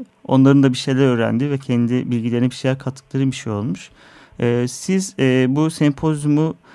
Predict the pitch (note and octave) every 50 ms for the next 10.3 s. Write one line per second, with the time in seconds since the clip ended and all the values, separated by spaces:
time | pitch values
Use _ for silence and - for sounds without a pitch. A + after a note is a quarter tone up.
0 | - - - - _ _ - B2 A#2+ A#2+ A#2 A#2+ B2 - - C#3 C3 B2+ C3+ C#3+
1 | D3 D3 C#3 C3 A#2+ C3 B2+ C3 C3 B2+ B2+ B2+ C3+ C3+ C#3 C3 B2 C3 C#3 B2+
2 | A#2 A#2 G#2+ G#2 G#2 G#2+ - - _ C3+ B2 A#2+ A#2+ A#2+ A#2+ A#2+ A#2+ A#2 - -
3 | _ - C3 C#3 D#3 E3 E3+ - D#3 D3 D3 C#3+ - D#3 D3+ D3 - - C#3+ C#3
4 | C#3+ C#3+ C#3+ - - _ - - D#3 D3+ D3 D3+ E3 F3 E3 C#3 A#2+ A#2+ - -
5 | - - C#3+ C#3+ C#3 C#3+ C#3 C#3 C#3 D3+ D3 - - D3+ C#3+ C3+ C#3 C3+ - -
6 | - D#3+ C#3+ - _ - C3 - B2 A2+ G#2+ - - - - A2+ G2+ - - A2
7 | G2+ - - - - - - _ _ - B2 A#2 A2+ A2 A2 G#2+ A2 G#2+ - -
8 | - - B2 A#2 A2+ G#2 G2+ G2+ - - _ E3+ G3 A3 - - B2 C3 C3+ C#3
9 | D3 - C#3 B2+ B2 A#2+ A#2+ A#2+ A#2+ A#2+ A#2+ A#2 - - - - - - - -
10 | - A#2 A#2 B2 B2+ B2